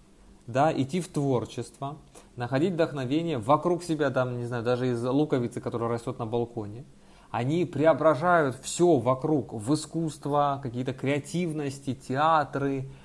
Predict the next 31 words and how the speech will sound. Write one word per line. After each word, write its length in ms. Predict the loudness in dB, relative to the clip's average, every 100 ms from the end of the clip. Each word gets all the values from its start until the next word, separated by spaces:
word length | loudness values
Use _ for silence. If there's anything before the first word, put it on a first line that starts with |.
| -20 -20 -12
э, 200 | -6 -6
постановки. 1000 | 2 2 2 -2 -2 -2 -2 -6 -8 -8 -14 -8 0
И, 200 | 2 2
в 420 | -2 -6 -10 0
принципе, 420 | 2 2 0 -2
их, 260 | -2 -4 -6
как 160 | -6 -4
бы, 100 | -4
миссия — 260 | -4 -4 -4
это 140 | -6 -6
искать, 480 | -8 -8 -2 -2 -4 -10
э, 240 | -10 -8
новые 300 | -4 -2 -2
идеи, 340 | 0 0 -2 -8 -8
новые 300 | -2 0 0
концепции, 680 | -4 -2 0 0 0 -6 -6 -14 2
переосмысливать 680 | 6 6 4 -4 -4 -6 -6
то, 140 | -10
что 180 | -8 -6
было, 300 | -2 -2 -2
уже 360 | -6 -2 -2
есть 340 | -2 -2 -2 -2
в 40 |
этом 240 | -4 -2 -2
мире, 260 | -2 -4
и 160 | -2 -4
создавать 440 | -4 -2 2 2 0
из 60 |
этого 180 | -6 -6
нечто 320 | -8 -10 -8
новое. 340 | -6 -6 -6